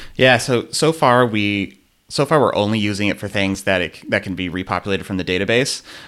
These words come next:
Um, I think, you know, when we set out to kind of go this route of, of using Redis for a bit more persistent things, less ephemeral, uh, things by nature, um,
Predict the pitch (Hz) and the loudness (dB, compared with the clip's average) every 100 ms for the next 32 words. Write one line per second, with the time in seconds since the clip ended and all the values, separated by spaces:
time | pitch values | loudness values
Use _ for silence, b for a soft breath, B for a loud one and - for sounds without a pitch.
0 | B 104 98 95 87 - 113 110 120 110 | B 0 2 0 -2 -4 -4 0 -2 -4
1 | - _ - 101 95 101 107 117 127 113 | -16 _ -6 -2 -2 -2 -2 -2 2 2
2 | 101 - 113 98 95 90 - 98 95 95 | 2 -2 -4 -2 -2 -4 -4 -4 -2 -4
3 | 90 95 95 90 87 - 95 87 90 - | -4 -6 -2 0 -2 -2 -4 -4 -8 -16
4 | _ _ 98 90 95 101 95 90 87 85 | _ _ -6 -4 -4 -2 -2 0 -2 -4
5 | - 95 87 101 - 95 95 87 92 - | -4 -4 -2 -4 -2 -2 0 0 -4 -8
6 | _ _ - - 98 95 - 95 98 92 | _ _ -10 -2 0 0 -2 -4 -2 0
7 | 95 95 90 90 90 - 90 90 87 85 | 0 -4 -4 -6 -6 -4 -2 0 -2 -2
8 | 82 _ _ 107 90 85 - 92 90 92 | -6 _ _ -4 -4 -4 -4 -2 -2 -4
9 | _ _ - 87 85 95 131 120 - B | _ _ -4 -2 0 -2 2 0 0 B
10 | B B 101 92 87 85 | B B 0 2 0 -4